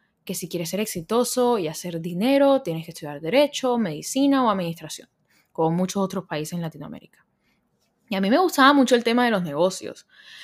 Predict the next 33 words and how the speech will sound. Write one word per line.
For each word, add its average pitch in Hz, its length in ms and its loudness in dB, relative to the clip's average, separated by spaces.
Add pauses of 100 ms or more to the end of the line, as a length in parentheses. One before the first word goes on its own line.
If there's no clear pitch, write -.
(160)
Mi 170 120 -2
mamá 165 280 0
y 185 40 0
mi 190 100 0
abuela 180 380 2
son 170 140 -6
empresarias, 247 840 0
entonces 165 540 -8
yo 160 140 -6
lo 160 220 -2
veía 160 300 -4
en 160 80 -4
ellas, 233 580 0 (400)
cómo 170 200 -4
habían 165 160 -2
creado 160 220 -6
su 165 140 -10
propio 160 240 -10
negocio, 208 680 -2
y 185 100 -10
sabía 233 480 -2
que 226 80 -8
yo 185 120 -2
también 185 280 -4
quería 190 320 -2
tener 175 380 -4
mi 214 140 0
propio 165 260 -8
negocio, 156 580 -12 (440)
pero 160 180 0
mi 160 160 0
verdadera 151 480 -2
pasión 196 640 -2